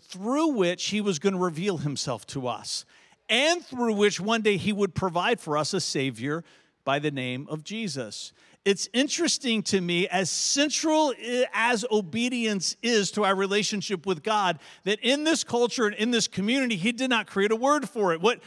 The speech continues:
the word he gave us is Shema. Shema means to listen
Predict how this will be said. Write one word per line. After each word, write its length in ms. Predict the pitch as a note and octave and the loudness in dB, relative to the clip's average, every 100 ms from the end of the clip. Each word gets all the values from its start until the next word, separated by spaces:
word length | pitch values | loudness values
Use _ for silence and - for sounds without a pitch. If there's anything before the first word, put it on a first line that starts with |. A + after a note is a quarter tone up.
| - - | -20 0
the 120 | G3+ A3 | 2 4
word 320 | A#3+ D4+ C4+ | 4 4 4
he 160 | C4 | 0
gave 360 | G#3 B3+ F4+ F4 | 2 4 4 6
us 400 | G#3+ G3+ B3+ - | 4 4 2 0
is 180 | G#3+ G#3 | 0 0
Shema. 520 | - G#3+ G#3+ G#3+ B2 - _ _ _ _ _ _ _ _ _ _ _ - | 2 2 4 2 -2 -10 _ _ _ _ _ _ _ _ _ _ _ -4
Shema 640 | - - A#3 A#3 D4 E4+ E4+ | 0 2 4 4 6 6 4
means 540 | B3+ A3 A3+ A#3 - | 4 2 4 2 -2
to 180 | - G3+ | -2 -2
listen 920 | F#3+ G#3+ C4+ D4+ - F#3+ C#3+ B2+ C3+ | -2 0 2 4 2 -2 -4 -8 -10